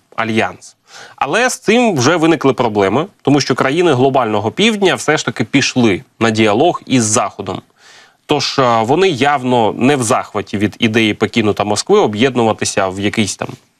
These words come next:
новий альянс проти Заходу. З іншого боку, Китай розуміє, що подальше от продовження війни в Україні і її підтримка Китаєм — це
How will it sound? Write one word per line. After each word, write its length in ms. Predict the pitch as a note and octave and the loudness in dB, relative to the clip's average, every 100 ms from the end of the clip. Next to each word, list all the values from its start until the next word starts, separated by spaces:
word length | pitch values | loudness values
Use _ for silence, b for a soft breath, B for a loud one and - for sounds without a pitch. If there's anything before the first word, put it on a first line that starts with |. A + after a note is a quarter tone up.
| - | -2
новий 360 | A#2+ B2 B2 - | 2 2 2 0
альянс 460 | G#2+ A#2+ D3+ F#3 | 0 0 -2 -4
проти 480 | - B2 A#2 A#2+ G2 - b b b | -2 -2 0 0 0 -4 b b b
Заходу. 520 | A2 G2+ - F#2+ F#2+ _ B B B | 2 0 -2 -12 -14 _ B B B
З 140 | B2 G#3+ | 0 0
іншого 320 | C#4 B3+ F3+ | 2 0 2
боку, 320 | E3 A2+ G#2 | 2 2 -2
Китай 400 | - - G#3 B3 | -4 -2 0 2
розуміє, 520 | G#3+ C#3 D3 A3 A3+ | 0 2 2 4 2
що 320 | D#3+ - D#3+ | 0 0 0
подальше 880 | D3+ - D#3+ C3 D3 C3 G2+ - F#2 E2+ - | 0 -2 -2 0 0 0 -4 -4 -4 -4 -6
от 180 | G#2 G2+ | -6 -2
продовження 640 | - C3+ D#3 B2+ A#2 G#2+ | -2 0 0 2 2 2
війни 480 | G#2 B2 B2+ B2+ G2+ - - | 4 4 4 4 2 -4 -4
в 120 | G#2+ | 0
Україні 680 | A#2 A#2+ A#2 F#3 A#3 G#3+ D3+ B B B B - | 0 0 -2 2 4 4 0 B B B B -2
і 340 | E3+ D#3 C3+ - | 2 4 2 0
її 320 | B2 C3+ C#3+ | 0 2 2
підтримка 840 | - C#3 - C#3 A#2 G2+ - F#2 - _ | 0 -2 0 0 0 -2 -2 -4 -6 _
Китаєм — 640 | - C3 F#3+ A#3+ A#3 G#3 E3 | -4 -2 -2 0 -2 -2 -6
це 340 | - D#3+ G3 | -6 0 0